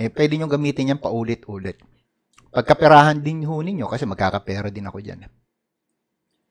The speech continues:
So, ito po, ito po yung, ang tanong eh, kailan ho ifa-file, ah,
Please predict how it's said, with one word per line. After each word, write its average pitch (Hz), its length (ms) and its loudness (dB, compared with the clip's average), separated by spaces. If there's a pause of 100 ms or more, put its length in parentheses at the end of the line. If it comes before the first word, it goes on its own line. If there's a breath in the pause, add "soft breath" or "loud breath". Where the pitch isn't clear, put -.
(160)
So, 196 320 10
ito 196 240 6
po, - 400 6 (640)
ito 202 240 0
po 190 160 6
yung, 175 400 6 (1300)
ang 131 160 -2
tanong 190 320 8
eh, - 240 -2 (320)
kailan 160 400 10
ho 175 80 6
ifa-file, 139 720 6 (320)
ah, 120 480 4